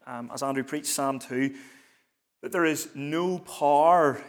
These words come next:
in all of the world that is able to stand against this powerful God. And to make that point, the psalmist, he talks in verse ten about Rahab.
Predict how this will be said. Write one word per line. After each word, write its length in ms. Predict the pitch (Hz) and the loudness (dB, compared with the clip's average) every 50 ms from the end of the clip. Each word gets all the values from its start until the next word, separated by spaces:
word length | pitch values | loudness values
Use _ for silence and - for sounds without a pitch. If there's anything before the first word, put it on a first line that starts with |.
| - | -10
in 160 | - 143 139 143 | -6 -4 -2 0
all 300 | 147 156 160 170 165 160 | 0 2 2 2 0 0
of 80 | 143 | 0
the 80 | 147 131 | 0 0
world 540 | 120 120 131 139 160 170 175 160 143 123 131 | 2 2 4 4 6 6 4 4 2 0 -4
that 100 | 120 123 | -8 -8
is 100 | 120 147 | -8 -6
able 160 | 147 135 131 | -6 -6 -6
to 80 | 127 | -8
stand 580 | 120 - - - 131 131 135 143 143 139 131 120 | -10 -10 -8 -6 -4 -4 -4 -4 -6 -6 -6 -8
against 480 | 120 120 120 117 117 113 - - - - | -10 -10 -10 -10 -10 -10 -12 -16 -18 -18
this 160 | 117 110 - | -18 -18 -18
powerful 380 | - - - - 117 - - | -16 -14 -12 -12 -12 -14 -18
God. 340 | - - - - - - - _ _ _ _ _ _ _ _ _ _ _ _ _ _ _ _ _ _ _ _ _ _ _ _ _ _ - | -20 -18 -16 -16 -16 -18 -20 _ _ _ _ _ _ _ _ _ _ _ _ _ _ _ _ _ _ _ _ _ _ _ _ _ _ -10
And 80 | 139 | -6
to 80 | - 165 | -2 2
make 200 | 170 208 240 247 | 2 2 4 4
that 160 | 233 208 185 | 2 2 2
point, 220 | 143 170 175 175 170 | 2 -2 -2 -2 -4
the 60 | 160 | -6
psalmist, 480 | - - - 165 175 185 190 175 - - | -6 -4 -2 0 0 0 0 -2 -4 -6
he 60 | 143 | -6
talks 400 | - - 165 170 180 175 - - - - - - _ _ _ | 2 4 4 4 4 2 -4 -10 -12 -16 -20 -20 _ _ _
in 260 | 127 - 156 147 147 | -12 -8 -6 -4 2
verse 220 | 143 160 160 160 | 2 2 2 2
ten 300 | - - - 147 160 165 | -2 -6 -6 -4 -4 -4
about 260 | 151 139 131 110 - | -4 -4 -4 -6 -6
Rahab. 640 | 123 135 143 156 170 160 190 190 190 185 160 - | -4 -4 -4 -4 -4 -4 -4 -2 -2 -2 -2 -4